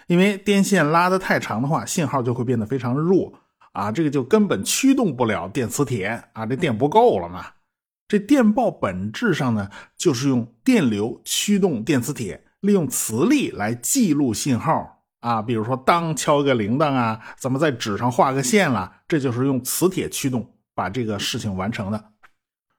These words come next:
如果隔一段距离，咱们就装一个继电器，然后用微弱电流去控制更强的电流，那么就等于把信号放大了，那么就可以一站一站的接力，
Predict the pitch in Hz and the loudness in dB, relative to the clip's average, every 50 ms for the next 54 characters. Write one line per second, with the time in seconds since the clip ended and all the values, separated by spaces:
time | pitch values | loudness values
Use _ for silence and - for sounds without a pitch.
0 | _ _ _ - 175 170 180 214 254 302 339 330 320 - 127 107 98 98 104 - | _ _ _ 2 6 6 8 8 10 8 8 6 6 2 0 0 0 -2 -4 -6
1 | _ _ _ _ - - 156 156 165 233 294 330 339 330 302 262 214 254 233 202 | _ _ _ _ -6 4 8 8 8 8 8 6 4 4 4 2 2 2 2 2
2 | 165 143 - - 175 180 147 104 101 104 113 123 - _ _ _ - - 131 156 | 2 0 -2 -2 0 0 0 0 0 -4 -4 -6 -8 _ _ _ -4 -2 2 2
3 | 202 226 208 147 - - - 254 254 254 262 254 247 233 254 254 226 - 254 226 | 4 4 4 2 2 2 2 4 4 6 6 4 4 4 2 0 0 2 2 2
4 | 180 202 202 202 208 214 - - - 320 269 170 - - _ _ _ - 107 110 | 4 4 4 4 4 2 2 2 2 2 0 0 -2 -10 _ _ _ -4 -2 2
5 | 139 160 190 226 220 233 240 202 190 220 262 285 294 302 277 247 190 175 214 196 | 2 4 6 6 6 6 6 4 4 6 6 6 6 8 6 6 4 4 4 2
6 | 160 131 110 123 151 - 175 160 - - 233 196 156 156 160 226 208 156 - - | 2 2 2 0 0 -2 -4 -8 0 2 2 4 4 2 0 0 -2 -2 -2 -4
7 | 110 107 156 214 247 233 160 101 87 87 - _ _ _ _ _ _ _ - 320 | -2 0 0 2 2 2 0 -2 -6 -8 -10 _ _ _ _ _ _ _ 0 0
8 | 320 302 269 240 247 233 175 - 110 101 113 160 233 226 - - 101 - - - | 2 4 4 4 2 0 0 0 -2 0 0 0 0 0 0 -2 -4 -4 -4 -2
9 | - 220 180 - 220 - - 240 196 147 147 185 240 427 349 - - - - _ | 0 0 2 2 0 0 2 0 0 0 0 0 2 2 0 0 -2 -10 -12 _
10 | _ _ _ - 175 160 156 147 202 185 - - 151 127 104 104 127 202 220 - | _ _ _ -2 -2 0 0 2 2 0 2 2 0 0 0 -2 0 0 0 2
11 | 320 269 220 143 117 117 127 - - 120 110 101 98 - - - 202 233 240 240 | 2 0 2 2 0 0 0 0 0 0 0 -4 -4 -6 -2 2 2 4 4 4
12 | 240 233 151 - - | 4 2 2 -2 -6